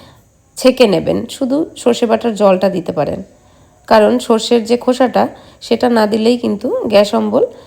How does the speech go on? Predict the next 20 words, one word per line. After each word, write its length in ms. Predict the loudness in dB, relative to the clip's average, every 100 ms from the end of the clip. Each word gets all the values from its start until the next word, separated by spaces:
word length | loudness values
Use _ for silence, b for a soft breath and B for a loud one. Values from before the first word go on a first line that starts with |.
| B B 0
অ্যাসিডিটি 480 | 0 2 -2 -2 -2
হওয়ার 160 | -2 -2
সম্ভাবনাটা 580 | -2 -2 0 -2 -2 -4 -2 -4
একটু 160 | -4 0
কমে 260 | 0 0 -2
যায়। 160 | -4 -6 b b b b b _ _
এবার 340 | 2 4 4 4 2
যেহেতু 200 | 0 0 0
সর্ষে 240 | 0 0 0
দিয়েছি 300 | 0 0 -2 -6 -4 -4
এর 60 | -2
জন্য 160 | -2 -2
একটু 140 | -2 -6 -4
চিনি 240 | -2 -2 -2
কিন্তু 220 | -4 -4 -2 2
অ্যাড 160 | 2 0
করতেই 320 | -6 -2 -2 -2
হবে, 160 | -4 -4 -4 -2
না 60 | 0
হলে 140 | 0